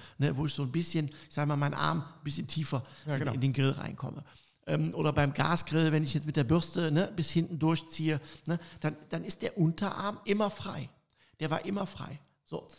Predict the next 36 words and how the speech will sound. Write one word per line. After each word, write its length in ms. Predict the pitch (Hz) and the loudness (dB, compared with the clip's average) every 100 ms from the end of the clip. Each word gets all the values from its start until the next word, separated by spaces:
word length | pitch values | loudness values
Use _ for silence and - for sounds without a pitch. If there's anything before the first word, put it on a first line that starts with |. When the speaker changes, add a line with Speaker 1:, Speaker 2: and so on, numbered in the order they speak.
| - | -18
Speaker 1:
Und, 300 | - 165 151 | -2 -2 -2
äh, 120 | - 170 | -6 -4
ich 200 | 185 233 | 0 0
hatte, 260 | 226 208 | 2 0
äh, 260 | - 180 180 | 2 2 2
mal 280 | 175 170 170 | 2 2 2
ein 100 | 170 | 0
Erlebnis, 640 | 135 175 - 196 175 - | 0 0 0 -2 -2 -4
was 160 | - - | -6 -2
nicht 180 | 151 | -4
ganz 220 | - 208 - | -2 -4 -2
so 380 | - - 196 - - _ _ _ _ 208 151 | -2 -2 -6 -14 -20 _ _ _ _ -18 -2
schön 420 | - 165 220 254 | 4 6 6 4
war. 260 | 262 240 - - - - | -2 -4 -10 -18 -18 -8
Äh, 80 | - | -2
es 120 | 160 | 0
gibt 180 | - - | -2 -2
ja 60 | 180 | -2
diese, 500 | 165 147 143 131 - | 0 2 4 2 0
äh, 120 | 135 | 0
Softshell-Jacken. 840 | - 185 - - 202 208 - 208 - _ _ _ - | 0 0 2 2 2 0 -2 -8 -8 _ _ _ -4
Speaker 2:
Mhm. 180 | 143 - - _ - | -4 -4 -14 _ -6
Die 80 | 123 | -2
sind 160 | 147 143 | 0 0
die 80 | |
Speaker 1:
Anziehen. 60 | 190 | 0
Speaker 2:
ex-, 140 | 147 - 120 | -2 -10 -10
die 220 | 135 127 | -4 -2
reagieren 260 | 120 120 | 2 6
Speaker 1:
Genau. 100 | 160 | 6
Speaker 2:
total 320 | 160 113 151 143 | 4 0 -4 0
gut 180 | 160 | 0
auf, 220 | 120 110 - | -2 -6 -4
äh, 160 | 135 | 2
Speaker 1:
Genau. 220 | 160 160 | 6 6
Speaker 2:
Hitze. 200 | - - | 6 0